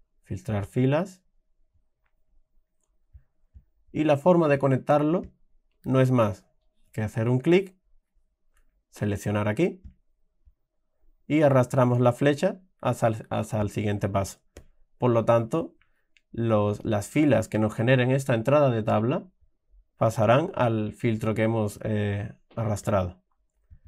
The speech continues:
Cada paso tiene una configuración en concreto. Como el paso de tabla, podemos ver que tiene para, eh, especificar la consulta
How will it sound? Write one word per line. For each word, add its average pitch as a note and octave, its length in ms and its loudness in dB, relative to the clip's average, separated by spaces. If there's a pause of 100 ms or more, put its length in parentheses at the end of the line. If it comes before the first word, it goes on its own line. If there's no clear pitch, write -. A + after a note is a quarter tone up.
(420)
Cada C#3 300 4
paso C#3+ 420 2
tiene C#3 200 2
una C#3 140 4
configuración B2+ 840 2
en B2+ 160 0
concreto. G2+ 580 -2 (2000)
Como A#2 220 0
el G#2+ 100 -2
paso B2+ 280 2
de C#3+ 120 4
tabla, C3+ 460 4 (2250)
podemos A#2 360 -2
ver C#3 340 -2 (480)
que A2+ 140 -4
tiene B2 420 0 (140)
para, A#2 400 2
eh, G#2+ 260 -4
especificar A2+ 580 -2
la A#2+ 140 2
consulta D3+ 680 -2